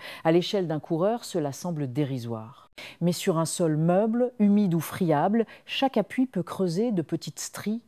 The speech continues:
ou des trous, surtout si les pointes sont métalliques.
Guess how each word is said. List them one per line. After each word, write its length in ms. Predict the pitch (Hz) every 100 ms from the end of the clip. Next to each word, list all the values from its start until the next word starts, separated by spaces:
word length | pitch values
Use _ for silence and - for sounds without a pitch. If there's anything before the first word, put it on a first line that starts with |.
| -
ou 80 | 170
des 140 | 160
trous, 360 | 160 - 160 226 - - -
surtout 380 | - - - 240
si 160 | -
les 100 | 156
pointes 240 | 151 202 185
sont 120 | 165
métalliques. 640 | 147 143 120 113 - -